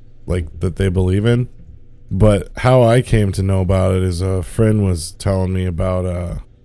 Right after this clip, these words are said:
this awakening that was gonna happen on the twenty-seventh.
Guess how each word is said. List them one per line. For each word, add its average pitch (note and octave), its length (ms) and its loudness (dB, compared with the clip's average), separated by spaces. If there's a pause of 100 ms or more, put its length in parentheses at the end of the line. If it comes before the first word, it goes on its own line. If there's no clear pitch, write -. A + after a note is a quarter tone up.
(520)
this G2 180 0
awakening G#2+ 680 0
that G2+ 100 -2
was F#2 120 -6
gonna G#2 200 0
happen G#2 340 0
on G#2 140 2
the G2 80 -2
twenty-seventh. A2+ 840 -2